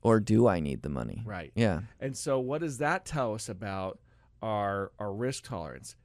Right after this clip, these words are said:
Speaker 2: It tells us that it's gonna be somewhat dependent on the size of our account.
Speaker 1: Mm-hmm.
Speaker 2: It's gonna be, our age matters, but that's not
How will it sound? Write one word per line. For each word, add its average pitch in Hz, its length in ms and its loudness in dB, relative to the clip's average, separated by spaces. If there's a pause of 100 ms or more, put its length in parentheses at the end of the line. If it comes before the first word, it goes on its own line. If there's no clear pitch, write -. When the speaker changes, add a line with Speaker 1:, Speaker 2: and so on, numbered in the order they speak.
(140)
Speaker 2:
It 113 140 -4
tells 127 320 -4
us 120 140 -8
that 107 180 -4
it's 101 160 -8
gonna 120 200 -4
be 107 160 -10
somewhat 110 400 -6
dependent 110 460 -8
on 95 160 -8
the 92 60 -10
size 87 360 -8
of 85 120 -14
our 82 160 -12
account. - 480 -10 (160)
Speaker 1:
Mm-hmm. 107 460 4
Speaker 2:
It's 110 180 -10
gonna 104 260 -6
be, 107 300 -6
our 110 180 -4
age 123 360 -4
matters, 165 540 -4
but - 160 -12
that's 117 260 -6
not 123 200 -6